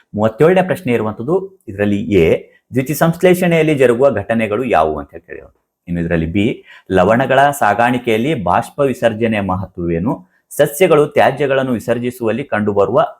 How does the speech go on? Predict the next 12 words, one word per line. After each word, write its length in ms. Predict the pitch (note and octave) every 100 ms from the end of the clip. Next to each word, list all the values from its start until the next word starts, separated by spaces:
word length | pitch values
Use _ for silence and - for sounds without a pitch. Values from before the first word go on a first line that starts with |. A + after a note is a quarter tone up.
| _
ವಿವಿಧ 360 | G#2 C3+ E3+ F3
ತಂತ್ರಗಳನ್ನು 960 | E3+ A#2+ A#2+ A#2 G#2+ A2 D#3 - C#3 E3+
ತಿಳಿಸಿ 480 | _ G#2+ F#2 -
ಅಂತ 180 | D2+ C2+
ಕೇಳಿರೋದು. 600 | F#2+ - B1+ B1+ _ _ _ _ _ - _
ಇನ್ನು 140 | F#2+ F#2+
ಇದಕ್ಕೆ 240 | F2 -
ಅಥವಾ 340 | C2+ - F#2+ E2
ಆಯ್ಕೆ 520 | - - D#2+ D#2 E2
ಪ್ರಶ್ನೆ 340 | E2 E2+ F2
ಸಹ 240 | E2+ F#2+ G#2+
ಇರುವಂತದ್ದು. 760 | G#2+ G2+ G#2 G#2+ B2+ F#3 F#3